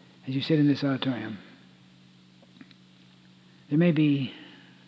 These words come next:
a kind of sense of psychological separation between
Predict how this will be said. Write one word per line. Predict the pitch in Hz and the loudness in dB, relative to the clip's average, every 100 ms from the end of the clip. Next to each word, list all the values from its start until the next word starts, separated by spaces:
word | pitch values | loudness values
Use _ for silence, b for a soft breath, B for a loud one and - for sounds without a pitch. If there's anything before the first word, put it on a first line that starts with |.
| B _ _ - - | B _ _ -20 -12
a | - | -2
kind | 180 | 0
of | 165 | 0
sense | - 156 135 139 | 2 4 4 -2
of | 117 - - | -10 -12 -4
psychological | 151 139 131 127 117 | -2 0 0 -2 -4
separation | 127 120 117 113 117 110 | -6 -6 -6 -8 -8 -10
between | 110 127 117 110 98 | -4 -2 -2 -6 -14